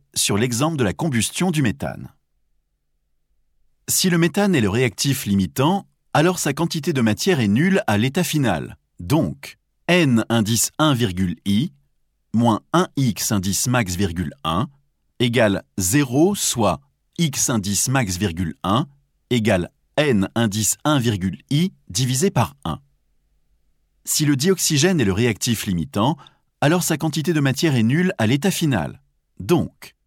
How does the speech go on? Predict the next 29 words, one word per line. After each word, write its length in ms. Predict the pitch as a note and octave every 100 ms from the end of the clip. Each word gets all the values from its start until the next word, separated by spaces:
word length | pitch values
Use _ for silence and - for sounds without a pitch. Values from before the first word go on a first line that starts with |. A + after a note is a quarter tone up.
| _ _ _ _ _ _ _ _
N 360 | E3 A#2 G2 -
indice 420 | A2+ G2+ G#2+ F2+ E2+
deux 180 | C#3+
virgule 460 | D3 A#2 F2 G2 D2+ -
I 260 | G2+ G3 - _ _ _
moins 320 | G#2 G#2 F#2+ - _
deux 420 | E2+ D3 E3+ A2+
X 260 | G#2+ - -
indice 400 | B2 G#2+ G2+ -
max 300 | A#2+ B2+ E2+
virgule 480 | F2+ F2 E2 E2 C#2+
deux 240 | C#2+ E2+ C#3 - _ _ _
égale 460 | C3+ A#2 G2 E2 - _ _
zéro, 540 | F2 A2+ C#3+ F2 A2 - _ _
soit 400 | - A#2 F#2+ - -
X 300 | E3 - -
indice 380 | A2 G#2+ G2 A#2+
max 240 | C#3 F#2+
virgule 440 | G2 F2+ F2+ D#2
deux 240 | D#2 G2+ D#3 - _ _
égale 360 | A#2+ G#2+ G#2+ F2 -
N 320 | C#3 B2 G2 -
indice 420 | C#3 A#2+ B2 G2+ F#2+
deux 160 | D3+
virgule 420 | C3 A2 F2+ F2 C#2+
I 220 | C3 F3 - _
divisé 400 | F#2+ A2 B2 F#3+
par 240 | B2+ F2+
deux. 200 | D2 -